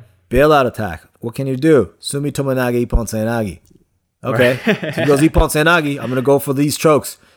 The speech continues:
Speaker 1: If he goes for Tomoenage or Sumi, I'm gonna go for the over under pass.
Speaker 2: Right.
Speaker 1: That's it. There's a good chance you find yourself in that position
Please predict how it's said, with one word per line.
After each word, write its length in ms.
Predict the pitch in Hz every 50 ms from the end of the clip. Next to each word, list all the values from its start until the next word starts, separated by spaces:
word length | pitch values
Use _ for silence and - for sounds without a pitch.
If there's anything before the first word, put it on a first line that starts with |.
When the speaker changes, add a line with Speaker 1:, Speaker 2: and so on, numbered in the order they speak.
| _
Speaker 1:
If 80 | - 98
he 80 | 117
goes 140 | 117 135 120
for 80 | 127 127
Tomoenage 440 | 127 143 143 143 143 143 139 143 143
or 80 | 139 131
Sumi, 360 | - - 170 151 135 131 123 _ _ _
I'm 100 | - 104
gonna 100 | 120 123
go 140 | 117 127 127
for 140 | - - 131
the 80 | 127 127
over 320 | 123 123 131 131 123 127
under 160 | 131 123 120 113
pass. 380 | - - 101 87 - - - _ _ _ _ _ -
Speaker 2:
Right. 320 | 104 104 98 85 - _ -
Speaker 1:
That's 160 | 117 113 -
it. 240 | 165 151 - 123 117
There's 160 | 143 139 127
a 40 | 123
good 200 | 120 165 151 -
chance 320 | - 196 226 233 180 -
you 80 | 151 127
find 240 | - 135 139 151
yourself 320 | 147 139 - 147 143 135 -
in 60 | 143
that 160 | 135 131 127 -
position 440 | 123 131 165 156 - 95 80 90